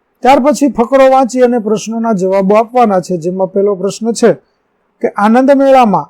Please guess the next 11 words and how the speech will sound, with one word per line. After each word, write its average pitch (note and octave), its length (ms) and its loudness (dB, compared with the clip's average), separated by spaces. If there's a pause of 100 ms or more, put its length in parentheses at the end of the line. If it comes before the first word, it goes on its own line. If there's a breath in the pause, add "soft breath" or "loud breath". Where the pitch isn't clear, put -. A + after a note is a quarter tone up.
(320)
કયા A3+ 160 2
કયા C#4 200 0
પ્રકારના A#3+ 580 -2
સ્ટોલની A3+ 540 0
રચના G#3+ 380 -2
કરવામાં G3 520 0
આવી A#3 200 2
હતી, F3+ 160 -2
તેના G3 260 -4
નામ F#3+ 280 -4
લખો. A#3 300 0